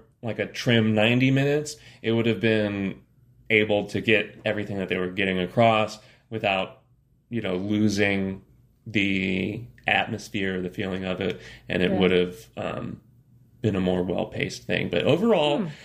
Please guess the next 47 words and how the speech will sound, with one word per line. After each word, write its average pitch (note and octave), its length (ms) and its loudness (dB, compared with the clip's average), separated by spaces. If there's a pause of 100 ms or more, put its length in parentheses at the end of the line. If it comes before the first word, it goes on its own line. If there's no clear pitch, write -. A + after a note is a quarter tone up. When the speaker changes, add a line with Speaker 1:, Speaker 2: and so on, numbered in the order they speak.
(100)
Speaker 1:
I, C3+ 160 0
I A#2+ 160 2
was, D#3+ 300 -4
I A#2 140 0
was B2 100 -2
pretty C3 240 -6
impressed B2+ 600 0
with G2+ 180 -2
it - 300 -4
for A2 120 -2
a G#2 60 4
Speaker 2:
Mm-hmm. G2+ 80 0
Speaker 1:
movie G#2+ 240 4
I G2 60 4
had G2+ 160 -2
never G2+ 240 -2
heard C3+ 240 0
of, B2 240 2
with, G#2 260 -4 (380)
you G#2+ 80 -8
know, F#2 420 -2 (140)
a F#2+ 180 -4 (380)
cast - 560 -8 (180)
crew G#2 320 2
I'd G2 160 2
never G2+ 220 -2
heard G2+ 260 -2
of. F#2+ 320 -4 (100)
Um, G2 460 -6 (400)
so - 200 -2
I, G2 280 2 (100)
I'm G2+ 120 -2
going G2+ 220 -2
to G2+ 60 -4
give G2 140 -2
it - 300 -4
a A#2+ 120 2
six - 520 0 (100)
out A2+ 220 2
of G#2+ 160 0
ten. G2+ 480 -2
Speaker 2:
Oh, B3+ 460 -2 (140)
that's A3 280 0
good G3+ 240 0
for - 100 -6
you. D3 320 0 (160)
Speaker 1:
Yeah. G2 260 0